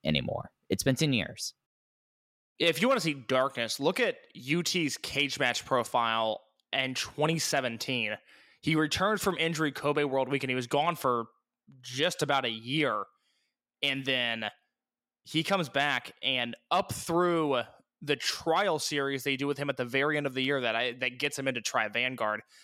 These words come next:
Speaker 2: I mean, that, you know, he's, he's a five-year vet at that point, working dark matches and exhibition matches, and it's just a career going nowhere. And then,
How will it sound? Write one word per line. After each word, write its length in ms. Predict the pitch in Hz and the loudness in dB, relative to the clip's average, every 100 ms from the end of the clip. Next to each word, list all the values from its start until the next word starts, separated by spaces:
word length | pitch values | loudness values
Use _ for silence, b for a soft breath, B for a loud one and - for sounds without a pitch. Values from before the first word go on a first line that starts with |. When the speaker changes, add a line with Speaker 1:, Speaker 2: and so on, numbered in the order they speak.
| B B - | B B -2
Speaker 2:
I 100 | 127 | 0
mean, 120 | 131 | 0
that, 180 | 151 160 | 0 0
you 120 | 156 | -2
know, 120 | 120 - b b | -2 -6 b b
he's, 440 | - 202 185 - - | -2 0 0 -4 -4
he's 220 | 139 208 | -2 0
a 100 | 170 | 0
five-year 680 | - - 165 180 160 160 147 | -2 -2 0 2 0 0 0
vet 200 | 123 151 | 0 -2
at 100 | 151 | 0
that 220 | 123 120 | -2 -2
point, 320 | 139 127 123 | -4 -2 -2
working 380 | 135 139 113 110 | -4 -4 -6 -4
dark 240 | 139 156 160 | 2 2 2
matches 680 | 151 143 143 151 139 131 117 - | -2 0 0 0 0 -2 -4 -4
and 120 | 120 | -2
exhibition 540 | 123 - 123 135 139 | -4 -4 -2 -2 0
matches, 480 | 123 120 113 120 113 | 0 -2 -2 -6 -4
and 160 | 110 113 | -8 -6
it's 180 | 135 | -6
just 220 | - 135 135 | -4 -2 -2
a 60 | |
career 360 | - - 165 175 | -4 0 2 2
going 300 | 147 123 131 | 2 0 0
nowhere. 400 | 208 151 120 113 | 0 2 0 0
And 100 | 147 | 0
then, 220 | 143 139 | -2 -4